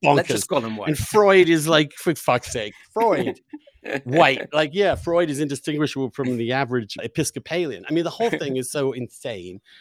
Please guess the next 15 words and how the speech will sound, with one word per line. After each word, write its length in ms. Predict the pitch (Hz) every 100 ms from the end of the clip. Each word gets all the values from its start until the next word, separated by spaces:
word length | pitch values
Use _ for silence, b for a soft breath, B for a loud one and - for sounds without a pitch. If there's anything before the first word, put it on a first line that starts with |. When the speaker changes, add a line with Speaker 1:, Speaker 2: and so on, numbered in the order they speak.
| b b
Speaker 2:
But, 200 | - 208 151 _ _ _ _ _ _ _
but 180 | 220 175
once 320 | 214 262 -
it, 80 | 220 -
once 380 | 170 208 226 - -
I 200 | 226 277
suspect 540 | - 175 - 92 -
and 140 | 131 120
believe, 500 | 143 156 240 180 95
actually, 520 | 78 - - 98 113
your 220 | 135 156
average 400 | 160 196 - 151
human 240 | - 156 113
being 460 | - 170 151 123
living 500 | 113 127 123 117 113